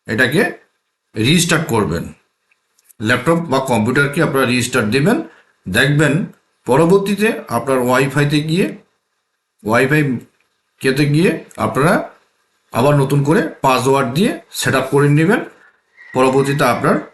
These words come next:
ওয়াইফাই কানেকশন পাবে। তো এভাবে আপনারা আপনাদের যখন ওয়াইফাই মাঝে মাঝে কানেকশন পায়, মাঝে মাঝে পায় না,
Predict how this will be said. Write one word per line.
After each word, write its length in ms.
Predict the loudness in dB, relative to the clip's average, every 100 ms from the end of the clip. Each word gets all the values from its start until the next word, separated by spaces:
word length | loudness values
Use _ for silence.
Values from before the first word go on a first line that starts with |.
| _ _
ওয়াইফাই 500 | -2 0 2 0 0 -2 -10 _
কানেকশন 520 | 0 0 0 0 0 -2 -12 _ _
পাবে। 380 | 0 2 0 -8 -12 _ _ _ _ _ _
তো 400 | 0 2 0 -4 -16 _ _ _ _ _ _
এভাবে 420 | 0 2 2 2
আপনারা 320 | 2 0 0 2
আপনাদের 380 | 0 -2 0 -2 -2 -12 _ -20 _ _ _ _ _ _ _ -20 _ _ -4
যখন 600 | -2 0 0 0 -2 -8 _ _ _ _ _ _ _ _
ওয়াইফাই 580 | 0 0 2 2 0 -2 -8 _ _ _
মাঝে 260 | -2 0 2
মাঝে 280 | 0 0 0
কানেকশন 440 | 0 0 0 -2 0
পায়, 160 | 0
মাঝে 200 | 0 0
মাঝে 180 | 0 -2
পায় 220 | -2 0
না, 200 | 2 0